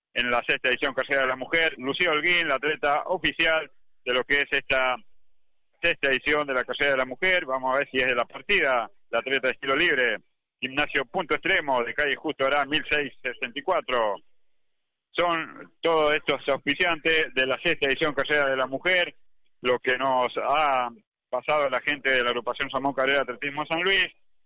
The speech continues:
que han ayudado para que esta sexta edición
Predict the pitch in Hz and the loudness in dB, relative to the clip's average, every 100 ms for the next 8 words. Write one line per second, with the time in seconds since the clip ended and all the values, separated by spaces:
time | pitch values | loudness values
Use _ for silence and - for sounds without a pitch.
0 | - 135 135 117 151 165 127 127 131 147 | -2 0 0 0 -2 -2 -4 -4 0 0
1 | 160 156 156 139 _ _ - 131 127 151 | 2 2 0 -4 _ _ -4 0 0 0
2 | 156 - 139 131 165 151 147 143 160 165 | -2 0 -2 0 -2 0 0 2 2 0
3 | 156 | -2